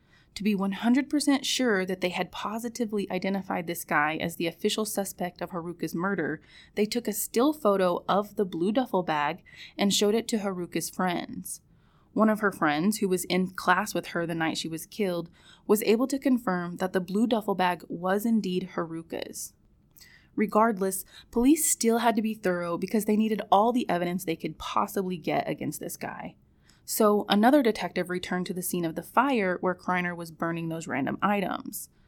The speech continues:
Among the ashes, the detective found part of a black Doc Marten boot.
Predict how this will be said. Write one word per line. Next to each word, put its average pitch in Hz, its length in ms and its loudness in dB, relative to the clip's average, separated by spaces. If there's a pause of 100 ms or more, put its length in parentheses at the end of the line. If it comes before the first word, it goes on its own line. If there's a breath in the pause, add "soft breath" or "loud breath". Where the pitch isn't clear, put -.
(640 soft breath)
Among 214 280 4
the 196 160 0
ashes, 190 580 -4 (280 soft breath)
the 220 100 6
detective 254 480 0
found 202 280 0
part 240 340 2
of 214 120 0
a 208 60 0
black 175 420 0
Doc 196 260 -2
Marten 165 320 -2
boot. - 540 -4